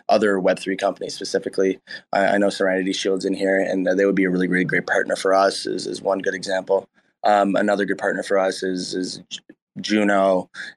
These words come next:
Anyone that's building on, uh, Archway. Uh, a lot of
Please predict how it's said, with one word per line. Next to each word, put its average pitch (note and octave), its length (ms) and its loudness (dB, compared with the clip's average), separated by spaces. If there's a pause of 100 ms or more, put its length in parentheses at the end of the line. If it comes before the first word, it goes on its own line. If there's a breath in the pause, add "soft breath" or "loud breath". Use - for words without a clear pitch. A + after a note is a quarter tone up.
Anyone G#2 320 2
that's G2 140 0
building F#2+ 420 2
on, F#2 380 2
uh, F#2 220 2
Archway. F#2+ 840 2 (320 soft breath)
Uh, F#2+ 260 4
a - 40 4
lot G#2 220 4
of F#2 80 -4